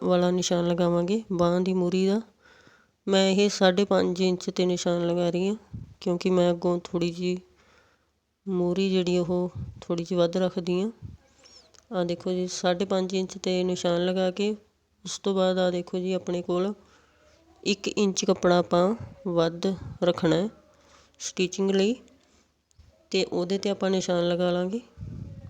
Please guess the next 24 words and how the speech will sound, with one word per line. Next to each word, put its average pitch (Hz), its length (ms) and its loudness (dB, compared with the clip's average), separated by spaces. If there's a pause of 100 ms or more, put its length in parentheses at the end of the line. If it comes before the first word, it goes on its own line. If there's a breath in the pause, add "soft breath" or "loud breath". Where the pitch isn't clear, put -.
(200)
ਤੇ 185 100 -6
ਫਿਰ 185 220 -4
ਆਪਾਂ 180 260 0 (240)
ਆਹ 180 160 -2
ਵਾਲੀ 190 400 -2
ਸਾਈਡ 175 380 -4
ਤੋਂ 180 180 -2
ਆਪਾਂ 180 180 -4
ਇਸ 175 180 -4
ਤਰ੍ਹਾਂ 185 280 -2 (500 soft breath)
ਇੰਚੀ 185 280 -4
ਟੇਪ 180 240 -2
ਰੱਖ 185 300 0
ਕੇ 226 200 -2 (100)
ਸਾਢੇ 180 320 0
ਪੰਜ 185 280 2
ਇੰਚ 185 240 -2
ਤੇ 233 180 -2 (880 soft breath)
ਇੱਧਰੋਂ 190 340 2
ਆਪਾਂ 196 180 4
ਨੌ 175 240 4
ਇੰਚ 170 200 -2
ਤੇ 175 180 -2
ਜਿਹੜਾ 175 300 0